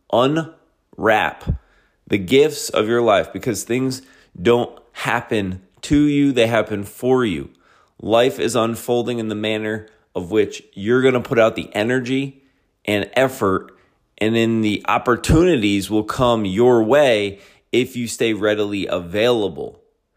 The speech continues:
Now, when you look at that, and there are different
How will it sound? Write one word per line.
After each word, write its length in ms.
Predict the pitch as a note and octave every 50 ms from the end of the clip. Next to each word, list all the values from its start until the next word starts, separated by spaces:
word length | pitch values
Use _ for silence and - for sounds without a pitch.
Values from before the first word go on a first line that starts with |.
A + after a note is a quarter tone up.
| _ _ _ _ _ _ -
Now, 400 | G#2+ A2+ A2 F2+ C2+ - - -
when 180 | - G#2+ A2+ A#2
you 140 | A#2+ A#2
look 300 | A#2 B2 C3+ D#3 F#3 - - -
at 300 | G#2+ A#2 G#2 - - G2+
that, 500 | G2+ G2 F2+ D#2 C#2 - - _ _ _ _ _ _ _ _
and 160 | - A2 A2
there 160 | A2+ A2 G#2+ G#2+
are 80 | G#2+
different 460 | G#2+ G2+ C3+ C3 C3 C#3+ C#3 A#2 -